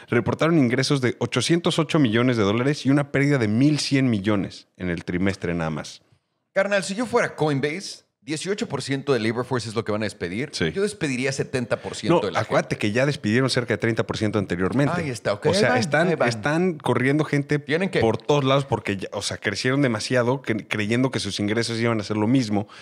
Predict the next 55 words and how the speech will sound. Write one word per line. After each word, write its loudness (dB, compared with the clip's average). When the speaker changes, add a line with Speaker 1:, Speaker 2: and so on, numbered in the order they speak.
Speaker 1:
que -2
el -2
año 0
pasado, 0
que -2
eran 0
una 2
bestialidad. 0
Speaker 2:
Creyeron -2
que -2
la -2
gente -2
no -4
iba 0
a 2
abrir -2
otro -2
exchange -4
y -8
que -4
no -2
nos -4
íbamos -2
a 4
Speaker 1:
Es, 2
Speaker 2:
meter 2
a 4
F -4
T -2
X -8
y -12
que 0
no 4
Speaker 1:
es 2
Speaker 2:
íbamos 2
Speaker 1:
el, -6
Speaker 2:
a -
hacer 0
todas 4
Speaker 1:
justo -2
es 2
Speaker 2:
estas 4
Speaker 1:
eso. -2
Speaker 2:
cosas, -4
pendejos. -4
Se -6
quedaron 0
con -2
estos -4
fees -10
de -6
este -8
tamaño, -2
Speaker 1:
Ajá. 0
Speaker 2:
güey. -2